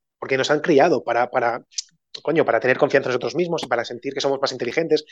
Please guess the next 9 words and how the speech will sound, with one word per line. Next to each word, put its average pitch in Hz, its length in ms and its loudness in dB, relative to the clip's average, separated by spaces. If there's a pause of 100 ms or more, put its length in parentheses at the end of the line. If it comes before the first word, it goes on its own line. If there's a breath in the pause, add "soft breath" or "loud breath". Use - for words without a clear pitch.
(140 loud breath)
de 135 100 4
ahí 139 160 4
a 139 60 6
que, 139 260 2
eh, 123 320 -2
queramos 131 280 0
educarnos, 139 540 -2 (200 soft breath)
leer 127 240 2
más, 143 480 -2